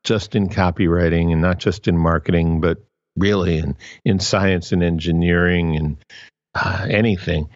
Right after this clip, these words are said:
is they see connections where other people don't see them. Now, the interesting thing is you can train yourself, you can learn to do that. And so the,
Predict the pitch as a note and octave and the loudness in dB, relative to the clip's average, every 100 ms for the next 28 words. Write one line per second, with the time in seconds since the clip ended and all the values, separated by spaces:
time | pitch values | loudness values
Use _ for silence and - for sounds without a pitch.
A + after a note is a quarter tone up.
0 | - - _ - G#2+ - A2 A2 - C#3 | -20 -20 _ 0 0 2 0 0 0 -2
1 | - A2 G2+ G2 F#2+ F2+ D#2+ D#2 D2+ - | 0 0 2 0 0 0 0 -2 -6 -12
2 | _ G2 G2+ G2 E2 - F2+ E2+ D#2+ D#2+ | _ 0 2 2 0 0 -2 0 0 0
3 | D#2 - E2+ C#2+ D2+ E2+ - _ - G#2+ | -2 -2 -2 0 -4 -8 -16 _ -2 0
4 | G2 D2+ _ _ _ B2 A2+ A#2 C3 C#3 | 0 -4 _ _ _ 0 2 0 0 -2
5 | - A2+ F#2 A#2+ G#2+ F#2 E2+ D#2+ - _ | 0 0 0 0 0 2 0 -2 -10 _
6 | _ _ _ - G#2 G#2 F#2 - F#2+ F#2 | _ _ _ -2 -2 0 -2 0 0 2
7 | E2+ - F#2+ E2+ E2+ - _ _ _ _ | 0 0 0 0 -2 -10 _ _ _ _
8 | _ _ _ _ A2 - F2 E2+ F2 F2 | _ _ _ _ -2 0 0 2 2 0
9 | - D2 F2+ D#2+ D#2 C#2 - _ _ _ | -4 0 0 0 -4 -6 -12 _ _ _
10 | _ _ _ - G2+ F#2+ F#2 F#2 - C3+ | _ _ _ 0 2 2 0 -2 -6 -8
11 | - A2 G2 F#2 - _ _ _ - C3 | -2 0 0 -2 -8 _ _ _ -6 -6